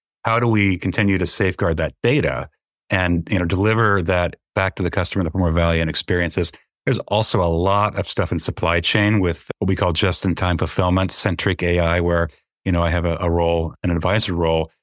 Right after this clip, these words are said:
is really about marrying real-time demand sensing. What is customer looking at? How are they, again, reacting in the store? How are they responding to emails, right, to deals, to promotions?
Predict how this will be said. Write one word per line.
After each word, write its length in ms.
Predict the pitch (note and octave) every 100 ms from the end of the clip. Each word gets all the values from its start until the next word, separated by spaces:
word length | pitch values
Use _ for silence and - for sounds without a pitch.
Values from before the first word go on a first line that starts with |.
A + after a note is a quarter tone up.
| _ _ -
is 160 | G#2+ F#2+
really 280 | A2+ C3+
about 240 | G2+ F#2 E2+
marrying 640 | F2+ F#2 F#2 F2+ F2 E2+
real-time 540 | F2 G#2+ A2 A2 G2+ F#2+
demand 380 | F2 E2+ F2 -
sensing. 520 | B2 A#2+ D3+ E3+ D#3+ _ _
What 120 | - G#2
is 100 | -
customer 360 | G2 - F2
looking 360 | F2+ A2 B2+ A#2+
at? 140 | A2+
How 140 | F#2+ F#2
are 80 | E2+
they, 220 | E2+ D#2+
again, 300 | - G#2+ E2
reacting 500 | E2+ E2+ F2 F#2 F2
in 240 | F#2 G#2
the 60 | G#2
store? 500 | - A#2 G#2 G2+ F#2+ - _
How 120 | G#2 G2
are 60 |
they 100 | F#2+
responding 520 | F2 - - F2+ F2+
to 100 | D#2+ -
emails, 680 | A2 A#2 G#2+ G#2 G2+ -
right, 260 | G2+ G2+ -
to 120 | -
deals, 520 | E2+ G2+ G#2+ G#2+ G#2
to 80 | -
promotions? 720 | F#2 F#2+ G2 - G#2+ G2 -